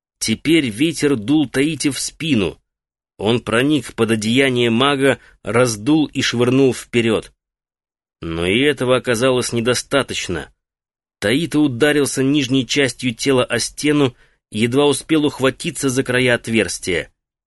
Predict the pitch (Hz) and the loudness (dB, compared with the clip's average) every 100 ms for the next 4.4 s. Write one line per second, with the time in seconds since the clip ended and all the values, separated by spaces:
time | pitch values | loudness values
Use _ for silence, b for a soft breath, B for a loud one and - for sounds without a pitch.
0 | _ _ - 101 - 98 143 147 - - | _ _ -18 -12 -8 -4 -4 -4 -8 -14
1 | _ _ _ - 78 87 98 107 139 - | _ _ _ -18 -8 -4 -4 -2 -4 -2
2 | - 151 123 123 123 120 147 147 - - | 0 0 0 0 0 0 0 -2 -2 -8
3 | 113 127 - - 120 120 104 104 - 110 | -4 -2 -4 -4 -2 0 -2 -4 -2 -2
4 | 101 85 - - | -2 -6 -10 -14